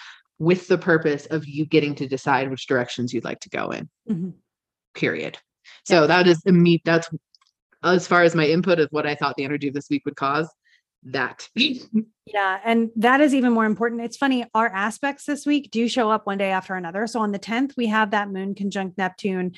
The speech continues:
Speaker 2: happening to square the sun, which is really activating it. When planets interact with
Speaker 1: Mm.
Speaker 2: each other, they're doing something rather than just
Speaker 1: Mm-hmm.
Speaker 2: being the moon. It's the moon interacting with the sun, interacting with Neptune.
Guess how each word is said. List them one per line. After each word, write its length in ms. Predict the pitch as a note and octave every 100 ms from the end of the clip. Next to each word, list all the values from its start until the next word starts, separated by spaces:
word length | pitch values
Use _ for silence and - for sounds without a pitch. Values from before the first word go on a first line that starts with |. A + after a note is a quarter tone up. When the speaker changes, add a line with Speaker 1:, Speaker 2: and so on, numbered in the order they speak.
| - -
Speaker 2:
happening 380 | A#3 A#3+ A3+ A3
to 60 |
square 500 | G#3+ - G3+ G3 F#3+
the 100 | G3
sun, 300 | F3+ G3+ F#3+
which 160 | G3+ G3+
is 160 | C4 F4
really 240 | F#4 D#4+
activating 520 | G3 F#3 B3 B3+ C4+
it. 100 | C#4+
When 160 | B3 A#3
planets 380 | A3 C#4+ E4 -
interact 400 | A#3+ G3+ F#3 -
with 100 | A#3+
Speaker 1:
Mm. 40 |
Speaker 2:
each 160 | B3+ B3+
other, 260 | C4+ C#4+ C#4+ _ A3+
they're 120 | A3+
doing 360 | A3+ G#3 G3
something 420 | F3+ F3 F3+ - G#3
rather 280 | A3 A#3+
than 200 | A#3+ B3
just 240 | A3+ G3+ D#3+
Speaker 1:
Mm-hmm. 140 | D#3
Speaker 2:
being 300 | F#3+ G#3 G#3+ G3+
the 40 |
moon. 320 | F#3 G3 G#3+ G#3+
It's 160 | G#3+
the 80 | -
moon 240 | G3+ A3+ A3+
interacting 560 | G#3+ G3+ F#3+ F#3+ F#3+
with 160 | F3 F3
the 80 | F3
sun, 260 | F3+ E3
interacting 520 | F3 F3+ F3 F3+ F3+
with 160 | E3+ F3
Neptune. 460 | F3 E3 F3 D#3+